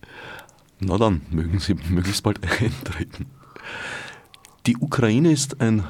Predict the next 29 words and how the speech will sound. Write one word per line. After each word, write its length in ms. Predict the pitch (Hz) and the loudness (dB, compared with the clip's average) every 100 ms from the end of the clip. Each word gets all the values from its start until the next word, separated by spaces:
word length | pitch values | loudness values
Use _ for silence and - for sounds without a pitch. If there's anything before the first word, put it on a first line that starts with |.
| 82 85 | -4 -2
riesiges 600 | 131 127 90 - 151 - | -2 -2 -4 -4 -4 -2
Land, 760 | 73 67 67 - - - - | -2 -2 -4 -6 -8 -10 -8
liegt 480 | 82 87 104 - - | -4 -2 -2 -6 -4
uns 380 | 101 123 135 - | 0 2 2 0
geografisch 840 | 117 98 - 78 76 85 123 120 - | 4 4 4 0 0 0 0 0 0
von 200 | 101 85 | 0 2
Wien 180 | 101 | 2
aus 200 | 90 92 | 2 0
gesehen 680 | - 95 92 90 90 82 80 | 0 0 2 4 4 2 2
näher 340 | 78 82 113 - | 2 0 0 -2
als 220 | 95 - | -4 -4
die 100 | 120 | -6
Schweiz. 800 | - - 143 131 131 135 - - - - - - - - - - _ _ _ _ - | -8 -6 -4 -4 -6 -6 -8 -8 -12 -16 -16 -14 -14 -16 -18 -20 _ _ _ _ -4
Der 60 | 87 | -4
Großteil 560 | - 80 127 131 139 | -2 0 0 0 0
des 160 | 135 131 | 0 0
Landes 760 | 82 73 85 117 143 - - - _ - | 0 0 0 0 0 0 -2 -4 _ -2
dürfte 440 | 92 110 - 143 | 0 0 -2 0
jetzt 720 | 139 107 87 - - - - - - | 0 0 -2 0 -6 -8 -16 -16 -10
wieder 440 | 98 90 104 85 - | -4 0 2 0 0
eigentlich 460 | 92 110 120 131 | -2 0 -2 -2
halbwegs 320 | - - 131 - | -2 0 -2 -4
stabil 440 | - 135 104 73 | -4 0 0 0
sein, 380 | 71 67 69 71 | -2 -4 -4 -4
wenn 140 | 76 | -4
ich 120 | 73 | -4
das 240 | - 80 80 | -4 -6 -6
richtig 280 | 78 - - | -8 -12 -10
verstehe. 340 | 135 - 131 | -10 -8 -10